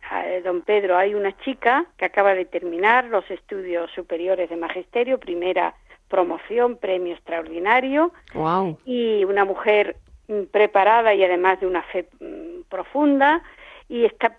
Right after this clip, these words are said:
Speaker 1: sería la persona ideal para que usted pusiera al frente de esa academia.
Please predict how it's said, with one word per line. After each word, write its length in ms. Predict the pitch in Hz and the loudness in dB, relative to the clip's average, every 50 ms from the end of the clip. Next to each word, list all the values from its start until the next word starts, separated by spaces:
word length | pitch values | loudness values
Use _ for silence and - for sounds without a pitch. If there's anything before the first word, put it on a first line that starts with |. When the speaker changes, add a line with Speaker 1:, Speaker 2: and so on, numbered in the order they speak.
| - - | -8 -4
Speaker 1:
sería 320 | - 208 180 185 196 202 | -2 -2 0 2 4 4
la 140 | 220 240 240 | 4 4 2
persona 320 | 240 214 185 - 202 214 240 | 0 -4 -4 -2 -2 0 0
ideal 320 | 240 214 208 196 220 247 | 0 2 2 2 2 2
para 240 | - 269 254 220 190 | 2 2 2 2 0
que 220 | - - 185 170 - | 0 -2 -6 -6 -6
usted 280 | - - - - 220 196 | -8 -10 -8 -6 -6 -6
pusiera 280 | - 220 - 254 233 233 | -4 -2 0 2 2 2
al 80 | 220 220 | 0 0
frente 360 | - 233 247 262 254 - 233 | 0 0 0 0 0 -2 -4
de 80 | 196 | -4
esa 140 | 175 - 185 | -6 -10 -10
academia. 500 | - - 175 180 220 262 277 254 - - | -8 -8 -6 -4 -4 -4 -4 -6 -8 -10